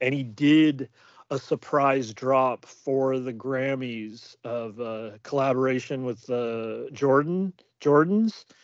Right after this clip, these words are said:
uh, Cactus Jack shoes, and obviously they went, like, in a snap.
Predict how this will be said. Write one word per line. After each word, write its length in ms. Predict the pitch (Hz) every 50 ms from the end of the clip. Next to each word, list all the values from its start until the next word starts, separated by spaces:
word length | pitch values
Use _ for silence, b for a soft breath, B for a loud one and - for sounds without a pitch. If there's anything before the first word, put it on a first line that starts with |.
| _ _ _ _ -
uh, 160 | 117 113 110 -
Cactus 480 | - - 156 135 123 - 143 123 -
Jack 380 | - - 139 131 131 143 - -
shoes, 640 | - - - 139 135 143 160 180 202 214 196 - - b b b b b b b b b b -
and 800 | 143 147 139 135 131 127 127 127 127 123 123 120 120 117 117 110 _ _ 143
obviously 580 | 139 147 147 143 147 143 139 - 156 147 147
they 160 | 139 131 123
went, 260 | 127 123 127 131 - -
like, 440 | 123 117 113 110 107 - - - _ _ - - - _ _ _
in 160 | - 143 139 175
a 40 |
snap. 640 | - - - - 156 131 135 131 127 139 151 175 -